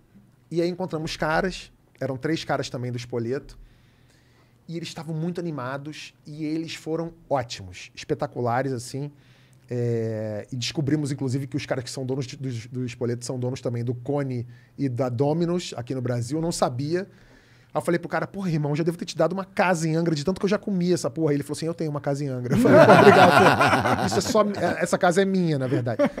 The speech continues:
E E eles queriam muito fazer um vídeo e patrocinar o canal, sei lá o quê. A agência de publicidade que atendia o Spoleto não recomendou. Falou, "Ó, se eu fosse vocês, eu não patrocinava esses caras, isso vai dar merda."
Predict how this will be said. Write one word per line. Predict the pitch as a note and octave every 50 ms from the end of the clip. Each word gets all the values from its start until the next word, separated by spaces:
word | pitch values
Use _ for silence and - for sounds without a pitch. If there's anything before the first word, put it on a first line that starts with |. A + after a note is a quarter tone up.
| - - - - - - - - - - - - -
E | E3 E3+ F3+ F#3 F3+ F3+ F3+ E3+ C3+ - - - - _ - - - _ _ - - - _ _
E | D3 C#3 D#3+
eles | F3+ G3 -
queriam | - - E3+ F#3+ G3+
muito | G#3 G3 F#3 F#3 F#3+ G#3+ A3+ - A3+
fazer | - - G3 F3 C3+ A#2 E3 E3+ F#3 F#3 F3 - _ _ _ -
um | F3+ F#3+
vídeo | E3+ B2+ A#2+ D#3+ F#3 G#3 G#3+ F3 -
e | A3
patrocinar | - G3 - - F#3+ - - F3+ E3+ D#3 D#3
o | D3+
canal, | - D3 B2+ B2+ C#3 D3 E3 F3+ F#3+
sei | F#3 - F3+
lá | F#3
o | F#3
quê. | F#3 - B2+ B2 -
A | D#3+ F3
agência | F3+ D#3+ C3+ B2 E3+ G#3+ C4 A#3 -
de | F3 D3
publicidade | D3+ D#3 D3 D3 C#3 - B2+ B2 B2 A#2+ A#2 A2+ A2+
que | C#3+
atendia | C#3+ D3+ C3+ B2+ B2 A#2+ C3+ D3 C#3 B2+ A#2 G#2+ - - - _ _
o | - E3 F#3+
Spoleto | - - - C#3 B2+ C#3 F3+ F3 F3+ - A#2 G2 - - _ _ _ _ _ _ _ -
não | C#3+ E3+ F#3+
recomendou. | F#3+ G#3 G3+ G3+ G#3 G3+ F#3+ E3+ C#3 G#2+ - - - - _ _ _
Falou, | - C3+ B2 A#2
"Ó, | -
se | A#2+ - C3
eu |
fosse | A#2+ - D3+ - -
vocês, | C3+ B2+ B2 B2 C#3 C#3 C#3+
eu | D3
não | C3+ D3 F#3 A3 G#3 - -
patrocinava | - D3 - D3 C#3+ - C#3 B2+
esses | A#2+ A#2+ - -
caras, | - A#2 B2 B2+ C3+ C#3+ C3+ A#2+ - - _ - - _
isso | - - - A#2+
vai | B2+ C3+
dar | C#3 D3
merda." | B2+ A#2+ A#2+ C3 C#3 C#3 D3 D3